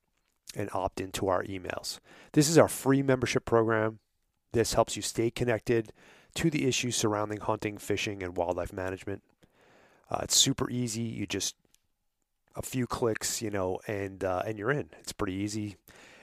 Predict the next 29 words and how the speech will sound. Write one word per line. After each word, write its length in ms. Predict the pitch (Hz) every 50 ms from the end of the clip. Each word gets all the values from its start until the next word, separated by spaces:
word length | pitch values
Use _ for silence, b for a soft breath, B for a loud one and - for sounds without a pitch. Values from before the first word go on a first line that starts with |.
| B B _
And 460 | - 127 120 110 107 107 107 104 101 - - _ _ _ _ _ _ _
next 440 | 117 117 139 147 - - - - -
would 120 | 123 110
be 140 | - 120 113
our 160 | 110 104 101 - _ _ _
paid 520 | - - - 120 117 117 117 117 113 - - _
membership, 640 | - 107 104 98 92 - - - - - - _ - -
which 180 | 107 - -
is 100 | 110 98
a 60 | 95
thirty 360 | - - - - 117 120 127 123
dollar 360 | 113 110 101 107 113 110 107
a 60 | 110
year 480 | 104 90 90 87 82 80 90 92 90 - _ _ _
membership. 580 | - 98 101 95 98 98 92 - 110 90 - - -
And 120 | 110 107
this 200 | 107 143 143 -
gives 340 | - - 156 143 127 110 107
you 460 | 113 117 117 113 107 107 104 - - _ _ _ -
access 420 | 110 104 101 - - - 120 -
to 140 | - - 98
deeper 400 | 87 - - 113 123 - - 120
discounts, 760 | - - 120 - - - - 117 107 101 101 - - - -
more 320 | 101 98 101 107 120 117
rewards, 720 | 113 123 117 107 104 101 104 107 104 101 104 104 95 - -
and 140 | - 90 -
special 400 | - - - 98 - - 113 92
giveaways. 680 | - 101 90 87 85 80 - 90 - - - - - - _ _ _ b b b b b b b -
Lastly, 640 | 110 107 104 117 120 - - - 147 147 147 139 127